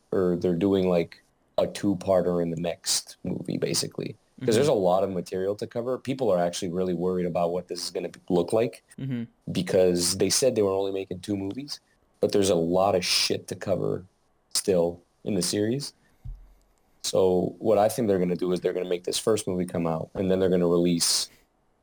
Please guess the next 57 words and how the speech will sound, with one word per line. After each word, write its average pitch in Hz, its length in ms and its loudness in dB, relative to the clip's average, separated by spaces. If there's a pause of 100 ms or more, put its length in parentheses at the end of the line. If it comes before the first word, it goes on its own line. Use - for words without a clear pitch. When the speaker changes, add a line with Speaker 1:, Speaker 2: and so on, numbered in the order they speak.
(140)
Speaker 1:
th-, 101 240 -2
the 95 100 2
next 90 260 0
movie 107 320 2
as 87 120 2
a 85 80 0
two-parter. 85 560 -2 (240)
Speaker 2:
So 156 400 4 (140)
without, 143 440 0 (160)
you 156 140 -6
know, 127 240 -2
in 147 120 0
order 160 200 0
to 143 60 -4
not 139 180 -4
spoil, 135 480 -2
could 139 160 -6
you 139 80 -2
give 151 160 -2
me, 160 100 -4
like, 147 160 -4
a - 20 -12
percentage 117 540 -8
of 104 80 -6
what 104 180 -6
the 104 120 -10
anime 117 340 -6
covers 131 840 -6
of, 127 180 -10 (140)
in 117 100 -10
terms 120 200 -10
of 117 60 -6
the 110 60 -6
story, 120 540 -6
and 104 120 -6
then 107 180 -8
what 107 240 -8
this 107 220 -10
movie 117 180 -6
is 104 120 -6
supposed 113 340 -10
to - 60 -14
cover? 135 360 -8
Is 120 120 -10
it, 107 120 -10
like, 95 180 -8
the 95 120 -8
remaining 104 400 -2
thirty 113 380 -4
percent, 180 440 -8
or 120 120 -6
what 104 240 -4
are 110 40 -4
we 101 140 -8
talking 95 340 -8
about 80 200 -8
here? 85 220 -8